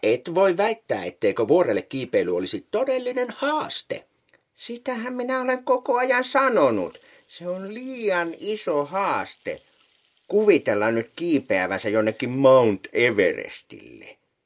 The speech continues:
Speaker 1: Mutta sepä olisikin jotain. Se on korkeista korkein vuori.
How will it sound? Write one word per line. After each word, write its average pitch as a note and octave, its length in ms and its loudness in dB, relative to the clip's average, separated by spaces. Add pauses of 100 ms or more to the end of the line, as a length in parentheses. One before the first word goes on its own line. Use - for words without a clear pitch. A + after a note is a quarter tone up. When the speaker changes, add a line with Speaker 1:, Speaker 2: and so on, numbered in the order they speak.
(160)
Speaker 1:
Mutta - 300 -16
sepä - 480 -4
olisikin F#2+ 600 -4
jotain. F#2+ 500 -6 (420)
Se - 120 -6
on C#3+ 120 -2
korkeista A3 720 2
korkein F3+ 580 2
vuori. C#3 460 4